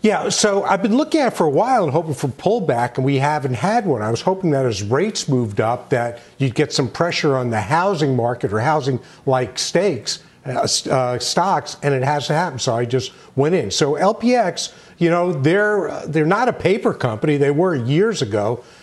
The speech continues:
So they make a lot of what you're putting into your home when you're rehabbing it, uh, when you're doing construction. And look, at ten times earnings, I think it's a very, very cheap stock, just over ten times.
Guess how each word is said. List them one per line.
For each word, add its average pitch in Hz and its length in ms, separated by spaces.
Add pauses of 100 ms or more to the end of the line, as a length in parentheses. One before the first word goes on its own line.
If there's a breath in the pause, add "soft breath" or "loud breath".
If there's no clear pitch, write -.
(100)
So 160 300
they 170 220
make 175 360
a 185 40
lot 143 300
of 135 160
what 139 260
you're 147 140
putting 143 380
into 151 180
your 143 120
home 190 280
when 127 160
you're 120 140
rehabbing 147 680
it, 185 180 (320 loud breath)
uh, 131 400
when 127 280
you're 120 160
doing 139 360
construction. 151 840 (320 loud breath)
And 143 400 (100)
look, 202 240
at 123 140
ten 196 200
times 165 340
earnings, 143 400
I 123 80
think 147 240
it's 123 100
a 131 60
very, 147 420
very 135 280
cheap 131 300
stock, - 440
just - 200
over 160 220
ten 98 240
times. - 420